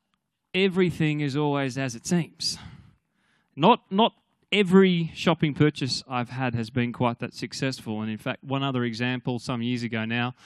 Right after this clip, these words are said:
I logged online to buy an exercise bike. I thought, "I need to get fit, need to get in shape." And so I bought this bike. It looked fantastic, and it came in the mail. I thought, "It's a rather small box."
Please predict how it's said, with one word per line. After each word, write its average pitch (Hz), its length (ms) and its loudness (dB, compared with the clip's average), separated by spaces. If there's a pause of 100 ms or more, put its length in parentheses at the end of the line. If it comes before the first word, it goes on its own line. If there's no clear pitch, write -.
(480)
I 110 40 -4
logged 143 340 2
online 131 380 2
to 120 100 -4
buy 120 220 0
an 120 80 -4
exercise 95 560 -10
bike. 98 260 -12
I 117 60 -14
thought, 117 160 -8
"I 110 40 -8
need 131 140 -6
to 123 80 -8
get 123 140 -8
fit, - 400 0 (180)
need 131 100 -2
to 131 60 -2
get 131 160 0
in 131 100 -4
shape." 139 400 -2 (400)
And 117 140 -8
so 123 160 0
I 117 80 4
bought 139 240 2
this 131 160 -6
bike. 127 300 -2
It 117 60 -10
looked 127 200 -4
fantastic, 131 920 -4
and 117 80 -10
it 107 120 -12
came 143 360 2
in 143 120 0
the 123 100 0
mail. 127 320 0
I 120 60 -4
thought, 127 140 -2
"It's - 120 -6
a 107 80 -6
rather 120 300 -4
small 120 280 -8
box." 120 380 -6